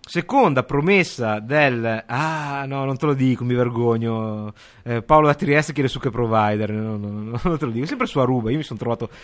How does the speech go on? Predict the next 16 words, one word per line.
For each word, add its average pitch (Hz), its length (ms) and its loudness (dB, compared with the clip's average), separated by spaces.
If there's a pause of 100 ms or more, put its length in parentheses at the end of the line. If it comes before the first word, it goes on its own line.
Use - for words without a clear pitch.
(140)
sempre 175 320 2
benissimo 147 720 2 (340)
con 139 160 -2
Aruba, 107 480 0 (340)
e 131 200 0
al 131 100 4
massimo 127 300 2
cambiamo 113 540 2
una 104 100 -2
volta 110 240 0
che 117 80 -2
mi 113 80 0
è - 20 -10
tutto 107 240 -10
su, 107 220 -6
non, 107 120 -4